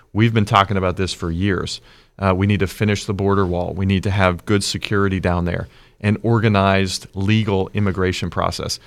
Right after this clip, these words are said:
We've got the equivalent of the city of Pittsburgh every month coming into the United States, three hundred thousand people every month, uh, illegally coming into the United States. And that just can't be sustainable. It's not sustainable.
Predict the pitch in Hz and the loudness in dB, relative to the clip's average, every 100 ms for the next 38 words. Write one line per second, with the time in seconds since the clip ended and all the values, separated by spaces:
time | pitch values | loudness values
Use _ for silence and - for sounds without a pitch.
0 | - - 120 143 165 156 120 104 - 135 | -20 -4 2 4 4 4 2 0 -2 -2
1 | 120 90 73 - _ - 107 95 98 - | 0 -2 -6 -12 _ 2 2 2 0 0
2 | 131 135 117 - 123 - - - - - | 0 0 -2 -2 -4 -4 -6 -6 -8 -16
3 | _ _ - 120 123 110 107 104 - - | _ _ -2 2 4 4 4 0 -2 -18
4 | - - 117 113 - 113 107 101 107 95 | -8 2 4 4 2 2 2 0 0 2
5 | 95 90 90 82 - 82 - - 131 135 | 2 2 0 -2 -4 -4 -4 -2 0 2
6 | 127 110 101 - 98 104 95 85 85 - | 0 0 -4 0 0 0 -2 -6 -8 -16
7 | _ _ - 110 101 85 - 101 101 107 | _ _ -2 -2 0 -4 -4 -4 0 0
8 | 101 90 90 - _ - 95 - 127 120 | 2 0 -2 -10 _ -6 -2 4 6 6
9 | 135 117 90 - 104 101 101 95 95 95 | 4 2 -2 -4 -4 -2 -2 -4 -4 -2
10 | 92 92 - 120 - - - _ _ 110 | -2 -4 -8 -8 -10 -16 -20 _ _ -4
11 | 120 139 - 135 - - 123 113 - - | -2 -4 -2 -2 -2 -2 2 2 0 -8
12 | - 104 95 101 - 95 87 80 85 - | -2 0 0 -4 -2 -2 -2 -6 -8 -4
13 | 107 101 90 - 90 82 - | -2 -2 -6 -6 -6 -6 -12